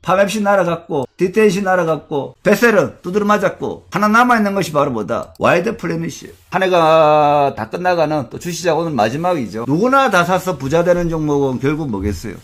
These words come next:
거래량 많은 거, 삼성전자 같은 거, 우량주예요. 이 급등주는 모든 사람들에게 다 수익을 주는 거 아니더라고. 누군가 돈을 벌면 누군가 돈 날리는 그런 구도더라고요.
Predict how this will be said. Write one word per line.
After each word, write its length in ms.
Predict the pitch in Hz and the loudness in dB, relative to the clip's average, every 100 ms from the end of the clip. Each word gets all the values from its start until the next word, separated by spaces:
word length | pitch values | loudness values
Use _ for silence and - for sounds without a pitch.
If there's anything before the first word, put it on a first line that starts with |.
| - | -4
거래량 340 | 127 156 175 | -2 0 2
많은 320 | 117 104 127 | 0 0 -2
거, 140 | 123 110 | -6 -4
삼성전자 520 | 151 156 185 185 156 | -2 0 -2 -2 -2
같은 280 | 131 127 120 | -4 -6 -8
거, 80 | 113 | -8
우량주예요. 560 | - 135 156 147 135 - - | -4 -2 -2 -4 -10 -14 -12
이 40 | |
급등주는 580 | 131 190 294 302 285 180 | -4 -2 0 0 0 0
모든 380 | 139 180 226 247 | 2 2 2 -2
사람들에게 1000 | 262 160 156 156 147 127 95 87 85 85 - | -2 -2 -4 -4 -6 -6 -6 -6 -6 -10 -2
다 140 | 107 | -2
수익을 320 | - 196 170 | -2 -4 -4
주는 220 | 131 143 | -4 -6
거 80 | 135 | -6
아니더라고. 460 | 92 95 104 107 95 | -8 -8 -10 -12 -8
누군가 400 | 139 180 180 147 | -6 -2 0 0
돈을 220 | 135 170 | -2 -2
벌면 520 | 151 127 143 139 110 | -2 -2 -2 -2 -4
누군가 240 | 131 156 143 | -4 -4 -4
돈 160 | 117 | -2
날리는 480 | 127 156 156 120 95 | 0 0 -2 -6 -6
그런 300 | 135 160 147 | -8 -8 -8
구도더라고요. 520 | 107 98 95 92 - | -10 -10 -10 -10 -14